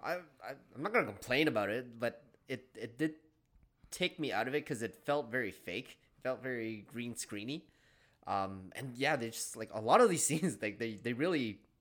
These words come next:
cover it up with smoke <laughs> a lot. Like, uh, at least three scenes are, like, like, either red smoke or, like, fog or, like,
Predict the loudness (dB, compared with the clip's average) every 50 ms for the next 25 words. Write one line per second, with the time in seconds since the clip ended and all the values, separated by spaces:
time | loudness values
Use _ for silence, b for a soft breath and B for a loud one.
0 | _ -10 -6 -4 -2 0 2 2 2 2 2 0 -6 -10 -10 -8 -4 -2 -2 -2
1 | -2 -4 -4 -4 -2 4 4 4 4 4 0 B B B B B B B -8 -8
2 | -6 -4 -4 -4 -4 -6 -10 -14 -16 -18 -20 -18 -18 -18 -16 -10 -8 -4 0 0
3 | 0 0 0 -4 -2 0 0 0 0 0 0 0 0 0 0 0 0 0 0 -2
4 | -4 -6 -14 -18 -16 -10 -10 -10 -10 -10 -8 -4 -2 0 2 2 2 0 -2 -4
5 | -8 -14 -12 -4 2 4 4 4 2 0 -4 0 2 2 4 4 4 2 0 -2
6 | -4 -4 -4 -4 -6 -10 -10 -4 0 0 2 2 0 0 -2 -2 -2 -4 -6 -6
7 | -8 -8 -8 -8 -10 -12 -14